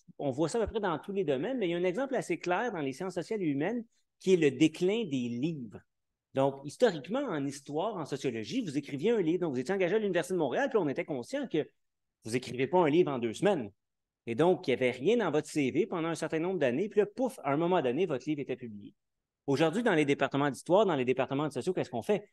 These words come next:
Ben là, on publie des articles. Parce que si on attend pour le livre, euh, on a moins de chances d'avoir notre promotion, et cetera. Donc, une certaine accélération, on doit montrer qu'on est actif. Et c'est super intéressant de contraster ça avec Peter Higgs, que vous connaissez sans doute à tout le moins de nom, qui est le,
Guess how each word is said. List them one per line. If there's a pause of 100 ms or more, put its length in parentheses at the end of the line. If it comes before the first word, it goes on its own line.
(120)
Ben
là,
on
publie
des
articles. (560)
Parce
que
si
on
attend
pour
le
livre,
euh,
on
a
moins
de
chances
d'avoir
notre
promotion,
et
cetera.
Donc,
une
certaine
accélération,
on
doit
montrer (400)
qu'on
est
actif. (260)
Et
c'est
super
intéressant
de
contraster
ça
avec
Peter
Higgs,
que
vous
connaissez
sans
doute
à
tout
le
moins
de
nom,
qui
est
le,